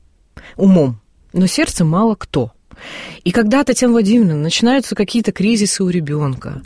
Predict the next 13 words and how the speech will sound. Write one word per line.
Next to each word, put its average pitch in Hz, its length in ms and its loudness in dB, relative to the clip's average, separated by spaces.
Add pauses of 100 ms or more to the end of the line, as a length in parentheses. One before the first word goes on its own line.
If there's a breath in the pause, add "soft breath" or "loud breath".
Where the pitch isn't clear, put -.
(240 loud breath)
переходный 240 460 2
возраст, 156 720 -4
потом 226 300 2
женитьба, 175 580 0
пос-, - 260 -8
там, 151 240 -2
в-, 170 120 -6
поступление 247 460 0
в 233 40 2
институт, 170 400 -4
женитьба, 190 480 2
какие-то 240 440 -2
проблемы, 180 480 0